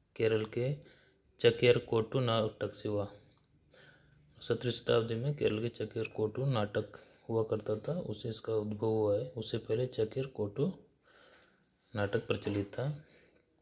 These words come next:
कथाकली शब्द का अर्थ कथा मतलब कहानी,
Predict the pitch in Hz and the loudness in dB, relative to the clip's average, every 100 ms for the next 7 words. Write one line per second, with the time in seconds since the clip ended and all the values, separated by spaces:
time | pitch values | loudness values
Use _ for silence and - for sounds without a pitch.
0 | _ _ _ _ - - - _ - 120 | _ _ _ _ -20 -20 -20 _ 0 2
1 | 151 147 156 151 151 147 147 123 127 - | 4 6 6 8 8 8 8 8 8 4
2 | 147 - 117 135 143 160 - - - _ | 0 2 4 6 6 4 -6 -20 -20 _
3 | _ _ _ _ _ _ _ _ _ - | _ _ _ _ _ _ _ _ _ -20
4 | _ - 117 123 127 123 110 123 139 | _ -4 2 6 6 6 4 6 4